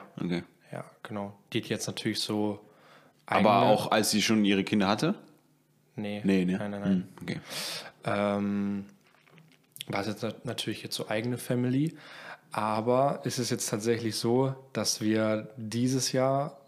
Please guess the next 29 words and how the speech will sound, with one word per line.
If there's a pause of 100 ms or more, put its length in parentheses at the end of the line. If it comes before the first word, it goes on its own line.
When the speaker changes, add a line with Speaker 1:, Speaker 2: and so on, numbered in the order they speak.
(180)
Speaker 2:
dort
Weihnachten
verbringen.
Haben
wir,
glaub
ich,
die
letzten
Jahre
auch
schon
zweimal
oder
so. (300)
Das
heißt,
wir
fahren
zu
meiner
Schwester. (380)
Speaker 1:
Also
nicht
Speaker 2:
Und
Speaker 1:
bei
euch
Speaker 2:
machen
Speaker 1:
Heiligabend?